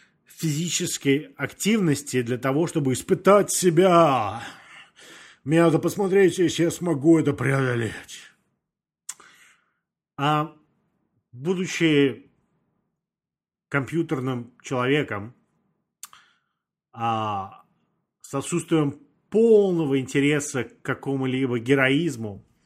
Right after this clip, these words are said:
а также пре-, пре-, преодолению физических препятствий, а, <laughs> я пришел к тому же самому решению.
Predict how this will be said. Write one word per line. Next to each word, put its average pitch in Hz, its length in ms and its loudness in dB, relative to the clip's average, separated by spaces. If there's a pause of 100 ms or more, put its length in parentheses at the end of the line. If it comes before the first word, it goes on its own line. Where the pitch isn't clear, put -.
(440)
а 120 60 -10
также 139 320 2
пре-, 143 280 0
пре-, 139 600 -4 (340)
преодолению 143 800 0
физических 202 1040 -4
препятствий, 147 840 -2 (960)
а, 127 300 2 (520)
<laughs> - 680 -14 (1500)
я 160 340 -2
пришел 160 480 -2
к - 80 -18
тому 139 240 -2
же 139 80 -6
самому 131 240 -4
решению. 107 540 -8